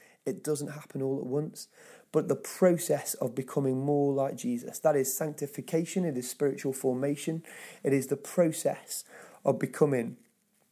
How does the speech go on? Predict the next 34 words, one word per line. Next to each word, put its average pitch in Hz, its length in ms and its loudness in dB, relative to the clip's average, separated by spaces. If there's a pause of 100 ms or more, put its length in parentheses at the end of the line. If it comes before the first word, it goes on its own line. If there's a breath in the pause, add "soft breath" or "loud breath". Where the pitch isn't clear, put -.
(140)
more 135 280 6
like 123 240 2
Jesus. - 580 -4 (1400)
What 151 220 6
does 156 140 -2
that 151 140 6
mean? 120 360 -4 (420 soft breath)
That 147 140 6
means 147 220 0
less 156 300 0
anxiety 135 480 0
and 127 160 -2
more 127 180 -6
peace. 120 320 -10
It - 100 -8
means 123 200 -4
less - 320 -6
tired 160 600 2
and 123 200 -6
burnt 139 260 2
out, 131 320 0 (300 loud breath)
more 139 220 4
content, 127 600 -4
less 139 300 0
selfish, 170 520 0
more 139 160 0
generous, 139 540 0 (340 loud breath)
less 151 280 4
frustrated 180 920 0
with 139 200 -2
people, 143 320 -6
and 139 100 -6
more 147 140 -2
patient. 147 600 -12